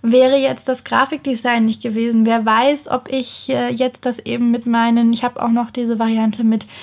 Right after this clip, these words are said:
Design-Templates, dass ich Design-Templates für Fotografinnen oder Fotografenkollegen erstelle. Das heißt wiederum, auch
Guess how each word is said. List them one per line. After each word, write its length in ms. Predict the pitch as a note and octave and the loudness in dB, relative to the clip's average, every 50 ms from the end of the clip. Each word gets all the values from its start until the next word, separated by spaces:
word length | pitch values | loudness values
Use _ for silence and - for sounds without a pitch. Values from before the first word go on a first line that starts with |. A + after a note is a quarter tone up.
| - - _ - | -20 -14 _ -4
Design-Templates, 1120 | B3 A#3 A3+ A#3+ A3+ A#3 C4 D4+ D4 - - B3+ A#3+ A3+ - - A3+ A3 A3 A3 A3 - | -4 -2 0 2 2 2 2 0 -2 -2 0 0 0 0 0 -2 -2 -2 -2 -4 -6 -8
dass 140 | A#3 G#3+ - | -8 -8 -8
ich 120 | A3 G#3+ | -8 -6
Design-Templates 960 | - A3+ G#3+ G#3+ A3 A3 A#3 B3+ B3+ B3+ C4 C4 B3+ A#3+ B3+ B3 B3 B3 - | -4 -4 -2 0 0 0 0 0 0 0 0 -2 0 0 0 -2 -2 -4 -6
für 340 | - - - - B3 C4+ C#4 | -12 -12 -6 -2 -2 -2 -2
Fotografinnen 1300 | C4+ - C#4+ C4+ - C4 A#3+ - - - A#3 A3+ A#3+ C#4+ C#4+ - - F4 E4+ D4+ C4+ A#3+ A3 A3 G#3+ G#3+ | -2 -2 -4 -4 -2 -4 -6 -6 -6 -4 -2 0 0 0 -2 -4 -6 -4 -2 0 2 2 2 2 2 0
oder 180 | G#3+ A3 A3+ | 0 -2 -4
Fotografenkollegen 1300 | A3+ - A3+ - B3+ B3 - - A#3 B3+ C#4+ - E4+ D#4+ D4+ - C#4+ B3+ A#3 A3 A3 A3 G#3 G3+ G3 G3 | -6 -8 -10 -10 -10 -10 -4 -2 0 0 0 -2 -6 -8 -4 -2 -2 -2 0 0 -2 0 -2 -2 -2 -2
erstelle. 600 | G3+ G#3 G3+ - - G#3 G3 G3 G3 G#3 G#3+ - - - - - - - - _ _ | -4 -4 -6 -6 -6 -6 -4 -4 -4 -6 -8 -12 -16 -18 -18 -18 -20 -20 -20 _ _
Das 220 | - A#3 A#3 - - | -6 -6 -6 -2 0
heißt 340 | B3 A#3+ B3+ B3+ - _ | 0 2 2 0 -2 _
wiederum, 420 | C4+ B3+ C4 B3 B3 B3 C4 B3+ - | -4 -2 -2 0 0 0 0 0 0
auch 240 | - G3+ A#3 A#3+ | 0 0 0 -2